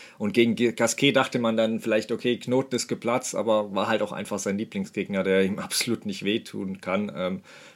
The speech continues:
Matchup achtzehn zu null <laughs> spricht, glaub ich, für sich. Und ja, Tiafoe, wir haben ihn beide gelobt. Wie gesagt, das darf nicht zu kurz kommen. Der hat das toll gemacht.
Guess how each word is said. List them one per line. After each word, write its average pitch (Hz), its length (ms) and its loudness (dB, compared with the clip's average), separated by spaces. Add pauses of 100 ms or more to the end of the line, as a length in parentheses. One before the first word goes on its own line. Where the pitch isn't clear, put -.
Matchup 104 400 -2
achtzehn - 380 -6
zu - 140 -6
null 113 240 0
<laughs> - 20 -4
spricht, - 340 -4
glaub 113 240 -2
ich, - 140 -6
für 113 120 -2
sich. 107 380 -4 (560)
Und 101 460 0
ja, 101 280 4 (380)
Tiafoe, 127 540 4 (100)
wir 110 100 2
haben 127 100 0
ihn 110 100 -4
beide 131 320 4
gelobt. 120 300 0
Wie 123 40 -2
gesagt, 113 200 -2
das - 160 -6
darf 123 180 2
nicht 139 160 -4
zu - 120 -4
kurz - 280 -2
kommen. 98 160 -2
Der 104 80 0
hat - 80 -8
das 107 180 -6
toll 123 260 2
gemacht. 107 520 -2